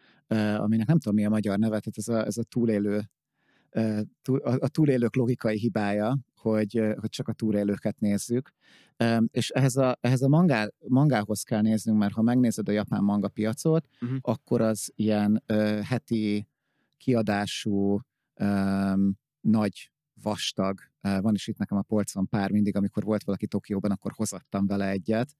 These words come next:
Speaker 1: ö, és van ugyanúgy shonen fiúknak, eh, shoujo lányoknak, stb. És megveszel egy ilyen másod, harmad, nagyon, nagyon olcsó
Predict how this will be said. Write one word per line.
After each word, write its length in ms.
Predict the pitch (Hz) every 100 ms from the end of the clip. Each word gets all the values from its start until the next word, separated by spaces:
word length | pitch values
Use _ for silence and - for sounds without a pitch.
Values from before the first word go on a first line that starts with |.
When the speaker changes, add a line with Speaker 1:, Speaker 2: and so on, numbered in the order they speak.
| _ _
Speaker 1:
ö, 100 | -
és 260 | 98 120 -
van 380 | 107 101 98 - _ _ _
ugyanúgy 480 | 139 123 101 92 - _ _
shonen 520 | - 156 156 160 165
fiúknak, 680 | - 202 196 - 196 - _ _ _ _ _
eh, 220 | - 90 90
shoujo 420 | - 131 131 135
lányoknak, 460 | 101 95 98 120
stb. 480 | - 104 - 87 95 92 _ _
És 120 | -
megveszel 460 | - 214 240 - 135
egy 140 | 117
ilyen 460 | 117 110 107 107 113 _ _
másod, 580 | 117 117 123 117 - 104 -
harmad, 460 | _ - 117 104 104
nagyon, 300 | 123 113 107
nagyon 440 | 117 131 123 110 107 _
olcsó 480 | - 123 - 117 101